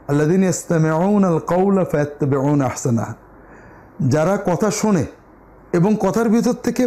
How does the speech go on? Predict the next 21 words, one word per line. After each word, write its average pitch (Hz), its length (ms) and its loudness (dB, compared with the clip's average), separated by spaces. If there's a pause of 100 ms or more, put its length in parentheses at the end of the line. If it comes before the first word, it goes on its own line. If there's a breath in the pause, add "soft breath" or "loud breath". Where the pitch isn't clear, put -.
ভালোগুলোকে 226 760 0
গ্রহণ 165 320 0
করে, 160 240 0
আমল 131 300 0
করে। - 220 -10 (760 loud breath)
তার 165 140 0
মানে 214 120 2
আমরা 226 160 2
যা 196 240 2
শুনবো 220 480 2
তাই 180 300 0
উত্তেজিত 175 680 0
হব, 165 220 2
গ্রহণ 147 320 0
করব, 156 400 0
এটা 175 240 0
মুমিনের 165 440 2
প্রকৃতি 143 440 -4
হতে 127 260 0
পারে 127 260 0
না। 110 120 0